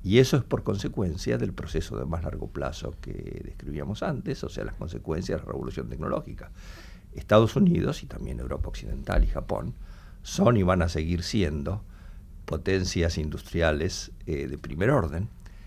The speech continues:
pero la fuerza de trabajo industrial, especialmente lo que llamamos la clase obrera industrial, va a ser un sector cada vez más pequeño de la fuerza de trabajo. Eh, ayer en la, en la charla que di en la universidad,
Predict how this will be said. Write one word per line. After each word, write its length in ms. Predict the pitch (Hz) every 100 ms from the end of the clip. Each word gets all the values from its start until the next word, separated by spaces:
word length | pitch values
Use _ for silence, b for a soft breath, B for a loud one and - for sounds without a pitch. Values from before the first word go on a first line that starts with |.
| b -
pero 200 | - 110
la 140 | 82 71
fuerza 420 | - 117 113 98
de 140 | 90
trabajo 580 | 82 82 80 92 87 -
industrial, 640 | 85 82 - - 85 71 110
especialmente 600 | - - 64 76 87 73
lo 100 | 69
que 100 | 82
llamamos 540 | 78 65 85 78 71
la 120 | 82
clase 280 | - 80 87
obrera 220 | 85 85
industrial, 580 | 85 78 - - - - b b b b b b -
va 80 | 98
a 40 |
ser 240 | - 87 117
un 420 | 123 95 90 90
sector 480 | 95 85 85 90 -
cada 260 | 87 80
vez 180 | 85 87
más 160 | 73 -
pequeño 460 | 80 - 82 90
de 60 | 67
la 80 | -
fuerza 300 | - 82 -
de 60 |
trabajo. 420 | - 120 120 - - - B B B B B -
Eh, 320 | 78 78 76
ayer 280 | 78 80 95
en 140 | 95 76
la, 100 | -
en 180 | 62 76
la 140 | 80 -
charla 340 | - 80 80
que 160 | 82 76
di 280 | 78 80
en 260 | 78 92 117
la 80 | 73
universidad, 680 | 82 82 85 107 107 107